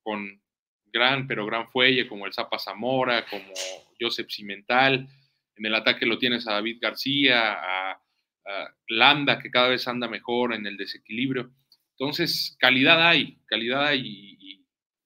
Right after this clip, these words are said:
falta de repente, insisto, preponderar el interés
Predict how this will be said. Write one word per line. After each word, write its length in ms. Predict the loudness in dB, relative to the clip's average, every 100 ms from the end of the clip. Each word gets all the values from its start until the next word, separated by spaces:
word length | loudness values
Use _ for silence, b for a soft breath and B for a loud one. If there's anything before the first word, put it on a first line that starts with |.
| -4
falta 320 | -4 -2 -2
de 100 | -2
repente, 640 | -6 -10 -6 -2 -2 -4 b b b _
insisto, 680 | -20 -10 -8 0 0 -2 _ _ _ _ -2
preponderar 840 | -2 0 0 4 4 6 4 2 -2
el 200 | -2 -2
interés 1000 | -6 -4 -2 -2 -4 -4 -8 -8 -10